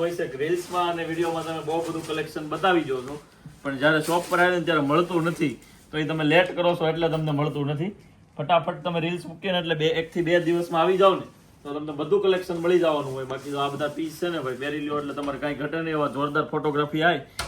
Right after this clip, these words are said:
અને ગરમી ન થાય. મેઇન ફાયદાવાળી વસ્તુ ઈ છે. જો ત્યાર પછીની આ ડિઝાઇન છે, બે કલર રહેવાના છે, બધા નવા કલર છે. જો ગાઈસ, બેક સાઈડ બી મસ્ત પેટર્ન વાળું આવશે,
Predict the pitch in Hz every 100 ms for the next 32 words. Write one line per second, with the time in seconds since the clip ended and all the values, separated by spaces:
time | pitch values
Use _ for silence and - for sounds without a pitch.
0 | - 135 131 151 156 156 160 151 139 143
1 | 131 147 147 135 135 131 131 - 127 113
2 | 123 117 120 - 139 135 139 147 143 143
3 | 143 147 156 151 160 170 - - - -
4 | 135 147 147 170 160 175 175 165 165 156
5 | 147 147 165 156 156 - - - 147 175
6 | 160 135 127 120 127 127 110 95 - -
7 | - - - - - - 135 143 - 151
8 | 143 143 143 143 143 147 143 143 143 143
9 | 143 143